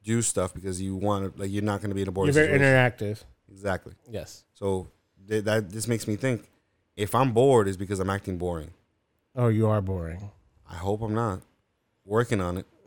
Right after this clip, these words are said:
Speaker 2: Yeah.
Speaker 1: <laughs>
Speaker 2: But I'm not bored with this movie.
Speaker 1: No.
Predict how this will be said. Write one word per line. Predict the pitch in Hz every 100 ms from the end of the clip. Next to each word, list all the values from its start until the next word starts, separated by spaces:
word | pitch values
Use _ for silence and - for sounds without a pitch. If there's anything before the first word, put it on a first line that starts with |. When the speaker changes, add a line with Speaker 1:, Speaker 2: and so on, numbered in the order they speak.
| 113
Speaker 2:
Yeah. | 117 107 - _
Speaker 1:
<laughs> | - - - - - - 294 - - -
Speaker 2:
But | 127
I'm | 160 202
not | 196 147
bored | 165 170 165
with | 147 151
this | 156 -
movie. | 107 110 82 69 - _ _
Speaker 1:
No. | - 101